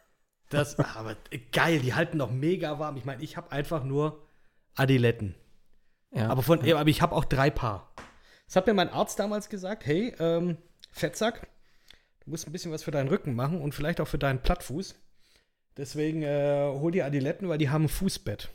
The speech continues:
Speaker 1: Ist nicht so wirklich hundert Prozent wie, als würdest du Einlagen tragen, aber bringt was. Und Adiletten kannst du theoretisch auch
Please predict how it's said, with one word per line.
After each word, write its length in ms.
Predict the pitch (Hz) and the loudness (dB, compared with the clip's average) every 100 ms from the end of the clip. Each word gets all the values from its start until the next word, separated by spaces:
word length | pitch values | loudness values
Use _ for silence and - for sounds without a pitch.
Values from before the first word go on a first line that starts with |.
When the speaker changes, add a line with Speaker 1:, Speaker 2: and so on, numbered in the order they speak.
| - _ _ | -16 _ _
Speaker 1:
Ist 180 | - 151 | -6 -2
nicht 160 | 170 - | -2 -2
so 140 | 156 | -2
wirklich 260 | 156 - - | -2 -6 -2
hundert 260 | 208 202 - | 0 0 0
Prozent 380 | 180 - 165 | -4 -2 -2
wie, 240 | 156 151 135 | 0 0 0
als 140 | 127 | -2
würdest 240 | 143 135 - | -4 -6 -8
du 40 | |
Einlagen 420 | - 151 175 190 | -4 -4 -2 -4
tragen, 380 | 185 156 190 262 - _ | -8 -8 -8 -10 -16 _
aber 540 | 120 120 147 220 294 - - - _ _ _ _ _ _ _ _ _ _ _ _ - | 0 2 2 0 -4 -12 -20 -20 _ _ _ _ _ _ _ _ _ _ _ _ 2
bringt 240 | 208 - | 4 4
was. 280 | 123 110 - | 2 0 -6
Und 280 | 151 143 135 | -2 -2 0
Adiletten 800 | 135 139 127 - 170 165 156 139 | 2 4 4 2 2 2 2 2
kannst 380 | - 135 151 - | 2 4 4 2
du 60 | 139 | 0
theoretisch 600 | - 131 120 127 135 - | 2 4 4 4 2 0
auch 420 | 123 113 113 | 2 2 0